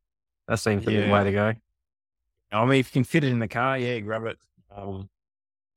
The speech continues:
Speaker 2: yeah,
Speaker 1: Yeah.
Speaker 2: it's done a few, it's done a few. The one I remember it did do, there was, um,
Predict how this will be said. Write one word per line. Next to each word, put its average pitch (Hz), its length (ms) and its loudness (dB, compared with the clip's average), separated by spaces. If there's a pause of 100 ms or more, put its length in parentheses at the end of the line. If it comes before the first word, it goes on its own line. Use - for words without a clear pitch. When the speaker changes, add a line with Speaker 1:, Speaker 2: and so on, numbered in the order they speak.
(300)
Speaker 2:
yeah, 101 80 4
Speaker 1:
Yeah. - 20 4
Speaker 2:
it's 95 160 0
done 143 140 2
a 104 60 -2
few, 120 160 -6
it's - 120 -8
done 135 160 4
a 110 40 -2
few. 117 380 -10 (420)
The 139 60 -2
one 220 140 4
I 254 80 4
remember 135 320 4
it 101 120 0
did 127 200 -2
do, 131 260 0
there 131 160 -4
was, 123 460 -4 (1040)
um, 107 220 -10